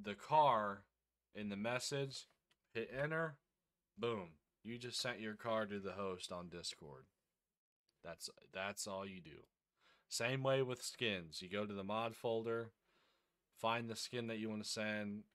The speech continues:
click open, boom. Just like that.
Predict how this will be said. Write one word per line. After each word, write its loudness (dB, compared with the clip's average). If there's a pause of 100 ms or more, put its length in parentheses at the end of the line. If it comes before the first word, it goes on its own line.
click -6
open, -2 (360)
boom. -4 (1700)
Just -4
like -8
that. -8